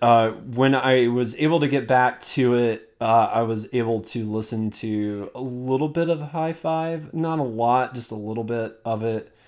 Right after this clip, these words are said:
I've been focusing mostly on projects and stuff like that, so I have not been doing a whole lot of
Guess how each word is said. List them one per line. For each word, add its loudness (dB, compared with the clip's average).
I've 4
been 2
focusing 0
mostly -2
on -4
projects -6
and -8
stuff -6
like -6
that, -4
so -6
I 0
have 0
not 2
been -2
doing -4
a -4
whole -4
lot 0
of -4